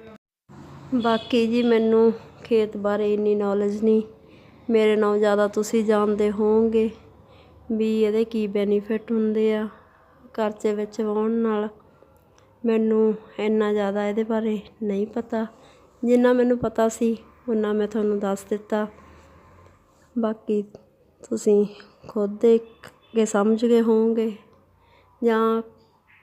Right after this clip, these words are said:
ਬਹੁਤ ਸਾਰੇ ਕਿਸਾਨ ਭਰਾਵਾਂ ਨੂੰ ਪਤਾ ਵੀ ਹੋਊਗਾ ਵੀ ਇਹਦੇ ਕੀ ਬੈਨੀਫਿਟ ਹੁੰਦੇ ਆ ਵਿੱਚ ਕਰਚੇ ਵਾਹੁਣ ਦੇ। ਤੇ ਚਲੋ ਜੀ, ਫਿਰ ਆਪਾਂ ਮਿਲਦੇ ਹਾਂ ਕਿਸੇ ਨਵੀਂ ਵੀਡੀਓ ਦੇ ਨਾਲ, ਕੋਈ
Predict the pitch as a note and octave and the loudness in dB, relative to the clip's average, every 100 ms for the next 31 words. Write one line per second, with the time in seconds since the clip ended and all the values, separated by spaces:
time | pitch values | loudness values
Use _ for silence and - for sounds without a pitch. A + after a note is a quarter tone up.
0 | _ _ - A3+ A3 A3+ A#3+ A3+ A3+ A#3 | _ _ -14 -2 0 2 2 0 -2 -2
1 | A3+ A3 A3+ A#3 A#3+ A3+ A3+ A3 G#3+ G#3+ | -2 -2 -2 0 0 -2 -4 -4 -2 -2
2 | A3+ A3 G#3+ G#3+ G#3 G#3 G#3+ G#3+ G#3+ A3 | -2 -2 -2 -2 -2 -2 -4 -2 -2 -2
3 | A3+ A3 G#3 G#3 G#3 G3+ A3 A3 A3+ G#3+ | -4 -4 -4 -2 -4 -4 -6 -6 -4 -2
4 | G#3+ G#3+ G#3 G#3+ G#3 - G#3+ G3+ - A3 | -2 -2 -2 -4 -6 -8 -6 -6 -6 -6
5 | G#3+ A3 A#3+ A3+ A3+ A#3 _ _ _ _ | -4 -6 -4 -2 -4 -8 _ _ _ _
6 | _ _ _ _ _ _ _ _ - - | _ _ _ _ _ _ _ _ -20 -20
7 | _ _ _ A#3+ A#3 A3+ A3+ - A#3 A#3 | _ _ _ -10 -8 -8 -12 -8 -6 -6
8 | A3+ A#3 A3+ A3+ A3 G#3 - B3 A#3+ A3 | -6 -8 -4 -2 -2 -6 -12 -12 -6 -4
9 | A3 G#3+ G#3+ G#3+ G#3+ G#3+ - _ _ - | -2 0 -2 0 -2 -2 -10 _ _ -8
10 | A#3 - A3 G#3 G#3 G#3 G#3 G#3 A3+ A3+ | -8 -4 -4 -2 -2 -2 -4 -2 -2 -2
11 | A3+ A3+ G#3+ G#3+ G#3+ - _ _ _ _ | -2 -2 -4 -6 -8 -14 _ _ _ _
12 | _ - A#3 A#3 | _ -2 0 0